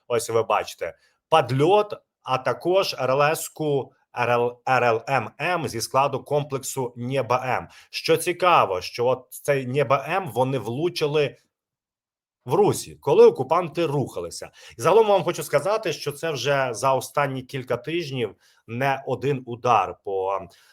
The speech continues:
радіолокаційним системам в тимчасово окупованому Криму, і Служба безпеки України цим займалась, зачищають Крим від того, аби окупанти не бачили, що летить.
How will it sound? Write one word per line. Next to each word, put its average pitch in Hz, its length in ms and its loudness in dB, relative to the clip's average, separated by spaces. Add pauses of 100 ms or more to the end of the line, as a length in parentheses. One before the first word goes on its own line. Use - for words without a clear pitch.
(120)
радіолокаційним 117 580 -4
системам 110 500 -2
в - 120 -20
тимчасово 113 400 -2
окупованому 117 560 -2
Криму, 208 300 2
і 131 120 -4
Служба 107 280 -4
безпеки 220 440 0
України 151 280 -4
цим 131 120 -2
займалась, 120 540 2 (280)
зачищають 139 1080 0 (480)
Крим 139 440 0 (120)
від 95 300 -12
того, 131 400 4
аби 113 240 -2
окупанти 123 600 -6
не 104 280 -4
бачили, 120 560 -2
що - 280 -8
летить. 104 380 -6